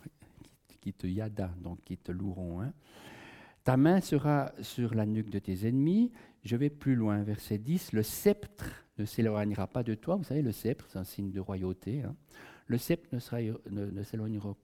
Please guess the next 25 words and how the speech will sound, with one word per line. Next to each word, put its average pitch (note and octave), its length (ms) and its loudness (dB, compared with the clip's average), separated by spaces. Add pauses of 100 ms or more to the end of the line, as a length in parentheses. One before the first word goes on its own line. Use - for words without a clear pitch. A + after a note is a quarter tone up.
(120)
pas D3 200 2
de G#2+ 180 -4
Judas, A2 380 -4
ni E3 220 2
le D#3 120 2
bâton B2+ 360 -2
souverain A#2 560 -4 (100)
dans G#2 180 -4
ses G#2 220 -6
pieds, C3 320 -4 (340)
jusqu'à D#3+ 540 2
ce - 100 -8
que B2+ 120 0
vienne A#2+ 420 2
le G2+ 80 2
Shiloh D#3 640 2 (720)
et B2 100 2
que - 140 0
les A#2+ 320 4
peuples, - 420 2
que A#2 80 4
les C#3+ 400 10
peuples - 440 -10
lui G#2+ 160 -4
obéissent. F#2 500 -2